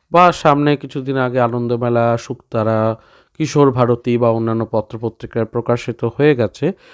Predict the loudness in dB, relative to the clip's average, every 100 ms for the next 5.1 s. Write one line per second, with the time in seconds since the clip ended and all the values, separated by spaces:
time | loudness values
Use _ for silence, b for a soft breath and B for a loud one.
0 | b -6 2 4 4 4 2 0 -4 -6
1 | 0 2 2 2 -6 -8 -6 -4 -2 -2
2 | -4 -8 _ _ _ -6 -2 -2 0 0
3 | 2 2 0 -2 -2 0 0 0 -2 -8
4 | -2 -2 0 -2 -4 -4 -4 -2 -2 -4
5 | -6